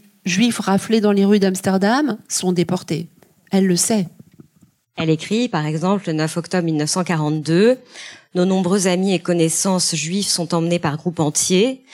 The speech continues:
Speaker 2: On les transporte à Wetersborg dans des wagons à bestiaux. Nous supposons que la plupart se font massacrer. La radio anglaise parle d'asphyxie par le gaz. » Elle est, et, et vous l'écrivez aussi, ça, Lola Lafont, elle est, avec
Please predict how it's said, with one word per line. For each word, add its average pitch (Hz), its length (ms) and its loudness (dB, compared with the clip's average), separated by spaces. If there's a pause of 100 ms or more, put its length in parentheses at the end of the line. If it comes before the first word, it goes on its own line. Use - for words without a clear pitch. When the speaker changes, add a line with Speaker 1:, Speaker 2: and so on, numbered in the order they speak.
(400)
Speaker 2:
On 175 80 0
les 165 140 2
transporte 180 720 -2 (100)
à 165 140 -2
Wetersborg 175 800 -2 (120)
dans 170 140 0
des 151 340 -2 (100)
wagons 180 400 -2
à 156 60 0
bestiaux. 185 800 -2
Nous 160 140 -2
supposons 196 500 0
que 202 100 -2
la 156 120 0
plupart 180 340 -4
se 151 120 -4
font 156 140 -4
massacrer. 196 680 -2 (400)
La 175 100 2
radio 180 380 0
anglaise 185 580 0
parle 180 320 -2
d'asphyxie 170 640 -4
par 160 200 -2
le 160 120 -2
gaz. » 143 580 -4 (600)
Elle 180 260 -2
est, 247 340 2
et, 156 460 -2
et 160 120 -8
vous 135 140 -14
l'écrivez 185 640 0
aussi, 170 280 -4
ça, 196 180 -2
Lola 151 240 -2
Lafont, 214 520 -2
elle 165 200 -2
est, 240 300 2
avec 147 440 -6